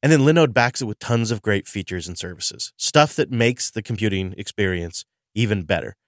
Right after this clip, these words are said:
Bulletproof backups that are easy to understand exactly where you're at or kick off another one with status updates on where it's at. Cloud firewalls, S three compatible object storage, V lan support, D dos protection,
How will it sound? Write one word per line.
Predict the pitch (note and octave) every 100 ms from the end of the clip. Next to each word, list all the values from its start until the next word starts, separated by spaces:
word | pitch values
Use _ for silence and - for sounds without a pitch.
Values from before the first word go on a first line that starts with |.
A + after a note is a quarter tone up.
| _ _ _ -
Bulletproof | C#3 C#3+ - B2+ A#2
backups | - G#2+ A#2 A#2 -
that | A2+
are | G2+ -
easy | A#2+ C3 B2+
to | A#2
understand | A2 G#2+ A#2 A2
exactly | G2 F#2+ G#2+ -
where | A2+ A2+
you're | G#2+ F#2+
at | G#2
or | F#2
kick | - C3
off | B2 A#2
another | A#2+ G#2+ G#2
one | G#2 G#2
with | F#2+
status | - - B2 A#2
updates | C3 - A2 A2 G2
on | F#2
where | F#2+ A2
it's | A2
at. | F#2+ G2 - _ _ _ _ _ _ _
Cloud | - C3 C#3
firewalls, | B2+ B2+ B2+ C3 B2 B2 B2 B2 - _ _
S | B2 B2+
three | D3 C#3
compatible | C#3+ B2 B2 B2 B2
object | G#2 A#2 A#2 A#2+
storage, | - A#2+ A2+ G#2
V | F2 B2 D3+
lan | D3 C#3 C3
support, | B2 A2+ B2 A2+
D | A#2
dos | C3+ C3 A#2+
protection, | C3 - A#2+ A#2 - A2+ A2+